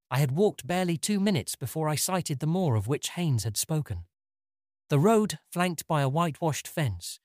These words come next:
passed over the great swamp, which was overgrown with clumps of underbrush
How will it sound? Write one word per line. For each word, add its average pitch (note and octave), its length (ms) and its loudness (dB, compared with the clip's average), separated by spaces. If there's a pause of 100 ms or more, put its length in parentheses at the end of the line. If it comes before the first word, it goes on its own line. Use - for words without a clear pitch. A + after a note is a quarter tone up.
(200)
passed D3+ 340 -2
over C3 160 2
the A#2+ 80 -2
great B2+ 320 -2
swamp, A2+ 420 0 (380)
which B2+ 180 -4
was B2+ 140 2
overgrown D3+ 560 2
with B2 180 0
clumps D#3+ 360 0
of C#3+ 100 0
underbrush B2+ 640 -2